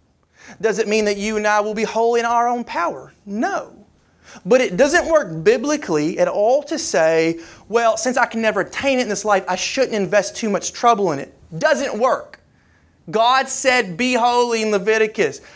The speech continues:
Peter reemphasizes it for us as New Testament Christians. "Be holy because I'm holy." That's what it means before anything else to be a church.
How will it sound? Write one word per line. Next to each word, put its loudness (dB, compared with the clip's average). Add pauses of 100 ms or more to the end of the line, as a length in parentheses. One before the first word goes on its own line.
(220)
Peter 0
reemphasizes 0
it 0
for 2
us -4
as 2
New 0
Testament 0
Christians. -2 (320)
"Be 2
holy 0
because -4
I'm 2 (180)
holy." 0
That's -2
what 0
it -2
means -2
before -2
anything -2
else 0
to -4
be -4 (260)
a 2 (240)
church. 0